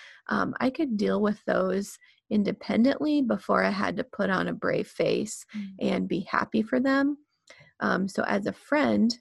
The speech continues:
Speaker 1: to someone dealing with infertility, texting or leaving them a voicemail sometimes is the best way to give them that announcement. Um, and then as the person dealing with infertility,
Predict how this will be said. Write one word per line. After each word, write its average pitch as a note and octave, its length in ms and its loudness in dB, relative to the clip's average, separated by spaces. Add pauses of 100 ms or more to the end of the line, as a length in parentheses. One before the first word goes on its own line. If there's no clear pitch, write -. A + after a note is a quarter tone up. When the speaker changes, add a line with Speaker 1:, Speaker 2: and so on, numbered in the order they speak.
(120)
Speaker 1:
to G#3 100 -4
someone F#3 440 -2
dealing F3+ 340 -2
with F#3 200 -6
infertility, F3 920 -4 (640)
texting C#4 540 -2
or A3 260 -2 (200)
leaving B3 340 2
them A3 160 4
a G3 80 0
voicemail C4+ 840 -2
sometimes B3 520 2
is A3 120 -2
the F#3+ 80 0
best G3 400 -4
way G#3 400 0 (400)
to G3+ 100 -4
give F#3 260 0
them F#3+ 180 -2
that F#3+ 180 -2
announcement. B3+ 840 -2 (840)
Um, G#3+ 320 0 (300)
and A#3 140 4
then A3 200 4
as G#3+ 200 0
the G#3 100 -2
person G3+ 840 -2
dealing G3+ 340 4
with G3 180 -2
infertility, F#3+ 880 -2